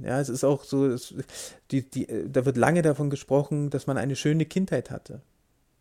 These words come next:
Ja, und es dauert, das dauert ganz lange, bis darüber gesprochen werden kann, weil wenn das angesprochen wird, dann kommen Gefühle hoch, die die Betroffenen auch versuchen, wirklich eigentlich am liebsten aus dem Weg zu gehen. Und, ähm, also dann kommen wir wieder zu der Angst, zu der Trauer, zu der Wut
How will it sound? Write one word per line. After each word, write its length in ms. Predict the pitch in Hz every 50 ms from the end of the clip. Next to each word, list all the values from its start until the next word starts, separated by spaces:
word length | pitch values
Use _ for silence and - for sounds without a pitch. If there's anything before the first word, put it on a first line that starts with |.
| - -
Ja, 280 | - - - 123 139
und 360 | 147 - 123 131 131 131 131 -
es 140 | 123 - -
dauert, 440 | - 135 170 190 165 120 110 110 -
das 140 | 117 - -
dauert 240 | - 135 143 - -
ganz 260 | 139 151 170 175 -
lange, 220 | 143 143 156 156
bis 140 | 143 143 -
darüber 260 | - 139 139 135 131
gesprochen 400 | 131 - - - 160 160 - 135
werden 160 | 123 120 120
kann, 180 | - 120 120 117
weil 160 | 120 120 117
wenn 140 | 117 113 117
das 220 | - 156 - -
angesprochen 640 | - 175 170 165 151 - - - - 120 - 123 123
wird, 200 | 131 139 143 - - - - - - - -
dann 180 | 107 143 160
kommen 220 | - - 160 160 147
Gefühle 380 | 156 - - - 151 147 139
hoch, 200 | 131 139 139 -
die 120 | - 139 123
die 80 | 123
Betroffenen 560 | 120 123 - - - 131 127 - - 127 123
auch 140 | - 120 -
versuchen, 440 | - - 123 107 131 131 - - 120
wirklich 380 | 120 139 - - 127 120 - - - - - - - -
eigentlich 400 | - 135 139 143 135 127 - -
am 80 | 123 120
liebsten 260 | 120 120 - - 107
aus 140 | 98 113 -
dem 100 | 110 107
Weg 180 | 107 - _
zu 120 | - - -
gehen. 220 | - - - 143 - _ _ _ _ _ _ _ _ _
Und, 580 | - 123 123 123 120 120 123 123 120 120 - - _ - - - - - - _ _ -
ähm, 420 | 127 127 123 123 123 120 123 123 -
also 140 | 123 117 120
dann 200 | 123 139 170 -
kommen 200 | - 151 131 131
wir 80 | 120
wieder 180 | 117 110 113 107
zu 80 | -
der 160 | 107 107 - -
Angst, 320 | 135 147 143 131 - -
zu 80 | - 117
der 160 | 113 110 -
Trauer, 500 | - - 131 131 131 131 127 123 123 120
zu 120 | - -
der 180 | - 113 110 110
Wut 540 | 117 127 135 139 131 127 - - - -